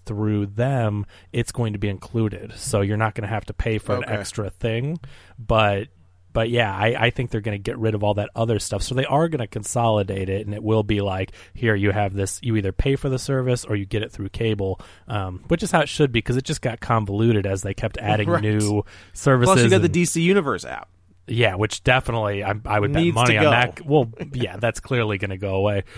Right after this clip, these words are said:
Speaker 1: But going back to what I was saying, what's so smart that these companies are doing, because this has become the new business model, and slowly over time they're adding these streaming platforms, and these companies can see that that's the future. But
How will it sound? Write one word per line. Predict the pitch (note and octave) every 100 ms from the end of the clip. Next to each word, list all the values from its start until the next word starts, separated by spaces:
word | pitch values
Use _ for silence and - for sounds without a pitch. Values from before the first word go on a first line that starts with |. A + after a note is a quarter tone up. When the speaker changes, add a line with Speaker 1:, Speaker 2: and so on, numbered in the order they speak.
| - -
Speaker 1:
But | D#3 D#3+
going | F3+ F#3
back | F#3 -
to |
what | E3
I | D#3
was | C#3
saying, | - D#3 F3 C#3 A#2 A#2 - B2
what's | C#3 -
so | - D#3+
smart | - - C#3 E3 D#3+ - _ _ -
that | A#2+
these | A#2+ -
companies | C3+ B2+ A2
are | G#2
doing, | G2 C#3+ D3+ G#2+
because | G#2+ G#2+
this | A2+ D3+
has | B2 C3 D3+
become | C#3 A2+ G#2+
the |
new | G#2
business | G#2 G#2+ G2 G2+ -
model, | F#2+ F#2+ G2
and | G#2
slowly | - - A#2+ C3+ C#3 C3+ C3+
over | A#2 A2
time | - D3 C#3 A2+ - - - - -
they're | - B2 A#2
adding | A#2 C3 C3
these | A#2+ -
streaming | - G#2 F#2+ F#2+
platforms, | G#2 G#2+ - G#2 G2 A2+
and | - G#2+ G#2
these |
companies | - A#2 A#2 G#2+
can | - G#2
see | - B2
that | A2 A2+
that's | A#2 G#2
the | -
future. | - G#2 G2 A2 A2 - - -
But | A#2 A2+